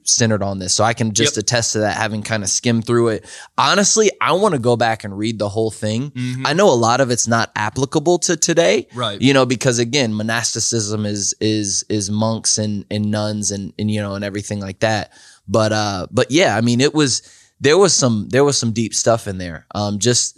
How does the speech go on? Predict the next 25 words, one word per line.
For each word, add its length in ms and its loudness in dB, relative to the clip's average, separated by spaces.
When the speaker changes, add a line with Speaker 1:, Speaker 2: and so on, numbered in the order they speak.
Speaker 1:
things 280 2
to 140 -4
stay 240 0
away 240 2
from, 240 -2
things 340 -4
to, 300 0
you 120 -2
know, 120 -2
ways 380 0
to 240 -2
conduct 440 -4
yourself 460 -2
and 100 -6
everything 300 -8
like 200 -10
that. 300 -4
And 80 0
I 60 2
think 160 -8
there's 180 0
something 200 -2
there. 280 2
And 100 2
I, 140 4